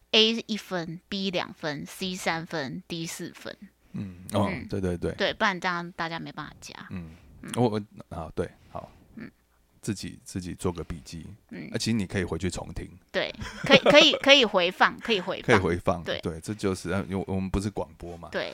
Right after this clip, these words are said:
Speaker 2: 这就是 Podcast 的好处啦。
Speaker 1: 没错。
Speaker 2: 好，好，第六题，下列四种运动，你最喜欢哪一个？
Speaker 1: 嗯。
Speaker 2: 不一定要擅长的。
Speaker 1: 嗯。
Speaker 2: A，篮球；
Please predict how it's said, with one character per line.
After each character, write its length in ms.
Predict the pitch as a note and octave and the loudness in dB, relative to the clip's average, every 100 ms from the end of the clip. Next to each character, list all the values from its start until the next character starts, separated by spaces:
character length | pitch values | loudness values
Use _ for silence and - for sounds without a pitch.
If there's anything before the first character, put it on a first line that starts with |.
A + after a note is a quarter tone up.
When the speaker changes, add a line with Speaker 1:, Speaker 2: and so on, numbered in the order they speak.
| - | -8
Speaker 2:
这 120 | F2+ | -6
就 100 | F2+ | -6
是 100 | F2 | -6
Podcast 440 | - F2+ F2+ E2 - | -2 -2 0 -4 -4
的 100 | D2 | -10
好 140 | D2 | -10
处 200 | - E2 | -10 -10
啦。 120 | - - | -8 -8
Speaker 1:
没 200 | F#3 E3 | -8 -8
错。 380 | - G#3 E3+ D#3+ | -6 -2 -2 -4
Speaker 2:
好， 160 | - - - - | -10 -14 -14 -2
好， 140 | F2+ | 0
第 180 | F#2+ A2+ | 4 6
六 240 | A2+ G2+ | 8 8
题， 320 | F#2 - - - _ - - _ | 6 -2 -10 -14 _ -20 -20 _
下 320 | - - C#3 B2 | 0 6 8 10
列 240 | C3+ G2 | 8 8
四 260 | - A#2+ G#2 | 6 6 6
种 180 | E2+ | 4
运 220 | F2+ G#2 F2+ | 6 6 6
动， 220 | E2+ F2+ | 0 0
你 100 | F#2+ | 6
最 220 | - A2 | 8 8
喜 180 | - E2 | 6 -4
欢 240 | F#2 F2+ | -2 -2
哪 220 | E2+ E2+ | -4 -8
一 80 | D2 - | -10 -8
个？ 180 | - A2+ | -8 -8
Speaker 1:
嗯。 240 | G#3+ F3+ - - | -8 -8 -8 6
Speaker 2:
不 160 | D3 | 8
一 20 | |
定 120 | A#2 A#2 | 10 8
要 100 | G#2+ | 6
擅 240 | A2 F2 | 4 0
长 180 | - - - | -4 -10 -12
的。 140 | - - | -14 -10
Speaker 1:
嗯。 280 | F#3+ F3+ - - - _ | -10 -10 -12 -20 -20 _
Speaker 2:
A， 280 | C3 C3+ C#3 - | 6 8 6 0
篮 240 | F2 F#2+ | -2 -2
球； 320 | - F2 D#2+ | -2 -2 -4